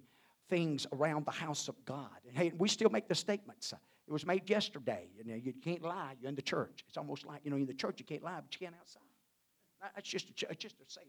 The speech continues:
really. But, but in a sense, I'm telling you, I, I, I've, I've, I've seen people even here, you know, they would, when they hear it, they, they act different than what they would out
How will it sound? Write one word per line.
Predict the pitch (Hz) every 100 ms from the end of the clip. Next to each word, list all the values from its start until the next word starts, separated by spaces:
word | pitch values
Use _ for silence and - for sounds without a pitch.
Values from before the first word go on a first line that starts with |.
| -
really. | - -
But, | - -
but | 170
in | 160 151
a |
sense, | 139 214 240 - - - - - -
I'm | -
telling | - 226 165
you, | 92 -
I, |
I, | - 143 143
I've, | 160 -
I've, | 160 - 185
I've | 156
seen | - 160
people | 151 - - 156 - - -
even | 175 165 165
here, | - 190 98 -
you | 98
know, | 90 - 104
they | 131
would, | 131 131 - _ _
when | - 156
they | 139
hear | - 302 196
it, | -
they, | 156 -
they | 156 156
act | 190 -
different | 185 180 165 -
than | 156 151
what | 160
they | 160
would | 156 160
out | 160